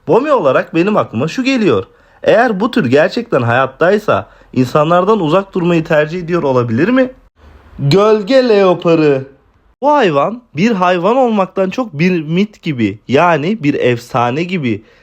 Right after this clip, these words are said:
Çünkü yakalanması, gözlemlenmesi, hatta izinin sürülmesi bile inanılmaz zor. Kameralardan resmen kaçıyor.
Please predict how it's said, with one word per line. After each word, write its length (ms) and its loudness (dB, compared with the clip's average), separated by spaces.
Çünkü 580 -2
yakalanması, 1000 0
gözlemlenmesi, 1160 0
hatta 600 -2
izinin 420 0
sürülmesi 640 -2
bile 140 0
inanılmaz 680 2
zor. 240 0
Kameralardan 840 0
resmen 540 0
kaçıyor. 540 0